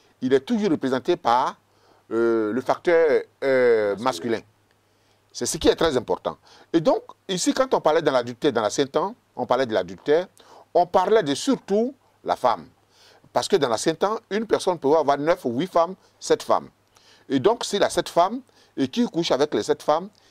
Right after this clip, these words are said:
Speaker 1: il n'est pas en train de commettre l'adultère. Mais c'est au dernier moment que les rabbins de Paris ont décidé pour dire que il faut que cette loi s'applique aussi aux hommes.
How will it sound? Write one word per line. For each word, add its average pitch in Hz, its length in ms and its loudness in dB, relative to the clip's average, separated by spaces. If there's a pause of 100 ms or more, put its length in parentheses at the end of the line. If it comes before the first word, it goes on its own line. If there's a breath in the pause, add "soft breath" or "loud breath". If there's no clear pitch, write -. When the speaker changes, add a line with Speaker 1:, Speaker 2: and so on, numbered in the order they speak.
(100)
Speaker 1:
il 123 140 -4
n'est 147 80 2
pas 285 260 -4
en - 40 0
train 175 140 -4
de 143 100 -2
commettre 120 320 -4
l'adultère. 85 560 -6 (600 soft breath)
Mais 151 140 2
c'est 190 140 -2
au 185 160 0
dernier 196 300 0
moment 226 420 0
que - 120 -2
les 151 140 4
rabbins 139 260 2
de 143 100 -2
Paris 139 420 -2 (300 soft breath)
ont 127 120 -4
décidé 139 320 -4
pour 120 160 -8
dire 147 180 -6
que 156 280 -4 (320 loud breath)
il 170 80 -4
faut 233 160 0
que 190 100 0
cette 247 220 0
loi 165 160 2
s'applique 165 320 -6
aussi 147 180 -6
aux 120 160 0
hommes. 117 220 0